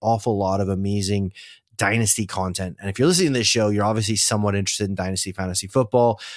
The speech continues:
Uh, they got loads of articles. They've got an amazing podcast. They've got rankings. They've got an amazing app. They've got loads and loads and loads of great tools.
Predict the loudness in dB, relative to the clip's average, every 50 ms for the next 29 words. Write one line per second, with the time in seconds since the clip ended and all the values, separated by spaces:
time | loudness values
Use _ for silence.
0 | -8 -4 -2 0 2 2 0 0 2 2 4 4 4 2 2 2 2 2 2 2
1 | 0 0 0 0 0 -2 0 0 0 0 0 0 2 2 2 2 2 0 -2 0
2 | 0 0 0 0 0 0 0 0 0 -2 -4 -4 -2 -2 -2 0 2 2 2 2
3 | 2 0 -2 -2 -2 -2 -2 -2 0 0 0 0 0 0 -2 -2 -4 -6 -4 -2
4 | 2 2 2 2 0 -2 -6 -4 -4 -4 -2 -2 0 2 2 4 4 2 2 0
5 | 0 2 2 2 0 0 -2 -2 0 0 0 -2 -4 -4 -2 0 0 0 -2 -4
6 | -6 -2 0 0 0 0 -2 -4